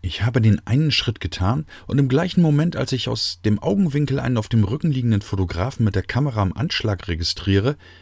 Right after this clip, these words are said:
springe ich vor Schreck zwei Schritte zurück.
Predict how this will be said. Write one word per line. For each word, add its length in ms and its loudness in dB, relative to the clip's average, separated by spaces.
springe 400 0
ich 120 -6
vor 120 -2
Schreck 380 -2
zwei 300 -2
Schritte 320 -4
zurück. 420 -10